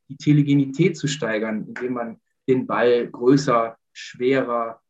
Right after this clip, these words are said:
andersfarbig gemacht hat, Regeln verändert hat, äh, in welchem Modus wird gespielt, um für den Zuschauer, ähm, sowohl live, aber eben besonders, äh, in der medialen Berichterstattung das Ganze anfassbarer und, äh, leichter nach-,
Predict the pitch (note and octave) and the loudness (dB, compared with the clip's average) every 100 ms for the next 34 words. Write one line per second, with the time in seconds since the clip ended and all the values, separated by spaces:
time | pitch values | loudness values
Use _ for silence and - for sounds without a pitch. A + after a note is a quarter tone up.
0 | _ - C#3 C3+ B2 - B2+ C3 B2 - | _ -4 -2 -2 -4 -8 -6 -4 -6 -10
1 | A#2+ A#2 A#2 - A#2 A2+ - - A#2+ C#3+ | -10 -10 -14 -12 -10 -10 -14 -12 0 2
2 | D3 C3+ C3 B2 A2 A#2+ A#2 A2 - G#2+ | 4 2 0 -4 -8 -8 -10 -12 -12 -14
3 | - - - A#2 G#2+ A#2+ A#2+ B2+ B2+ B2+ | -14 -20 -12 -10 -10 -6 -6 -4 -4 -4
4 | C#3 B2+ - A#2 - - - A#2 A#2+ A#2+ | -4 -6 -10 -12 -12 -16 -14 -10 -10 -10
5 | B2 C#3 F3 F3 - _ _ - B2 A2+ | -6 0 0 -2 -6 _ _ -8 -4 -4
6 | - D#3+ - F3 F3+ F#3 G#3 - _ _ | -4 -4 -2 -2 0 0 -2 -8 _ _
7 | _ B2+ B2 A#2+ A#2+ A#2 - _ B2+ A#2 | _ -12 -10 -8 -8 -10 -14 _ -10 -4
8 | A#2 G#2+ B2+ F3+ - A2+ A#2+ A#2+ B2 B2 | -2 0 0 -2 -2 -4 -2 -4 -4 -8
9 | A2+ G2+ A2+ C3 A#2+ - - - A2+ - | -12 -14 -10 -6 -8 -10 -18 -14 -12 -10
10 | A2+ A2+ A2+ A#2 A2+ A#2 A2 B2+ - C3+ | -8 -8 -8 -6 -4 -4 -6 -8 -6 -8
11 | - A#2+ B2+ A#2 A2+ A#2 A#2+ - A2+ G#2+ | -4 -6 -6 -8 -10 -8 -10 -6 -6 -6
12 | _ _ _ _ _ A#2 C#3 D3 B2 - | _ _ _ _ _ -2 0 0 -4 -6
13 | - A2+ A2+ A#2 A#2 - G#2+ G#2+ - - | -4 0 0 -2 -4 -6 -10 -12 -14 -14
14 | G#2+ G#2 G2+ A2 A2+ A#2 A#2 - - | -12 -10 -6 -6 -4 -4 -2 -4 -8